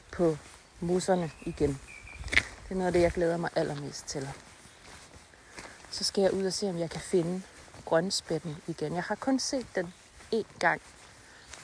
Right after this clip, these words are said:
Men nu sætter jeg mig ud og glor,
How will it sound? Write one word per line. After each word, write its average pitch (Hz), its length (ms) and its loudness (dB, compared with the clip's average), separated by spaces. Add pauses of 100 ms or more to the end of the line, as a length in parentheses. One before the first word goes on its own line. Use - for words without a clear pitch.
(120)
Men 220 340 2 (240)
nu 233 100 2
sætter 190 280 2
jeg 147 140 4
mig 147 180 -2
ud 277 140 2 (400)
og 156 100 -10
glor, 240 240 4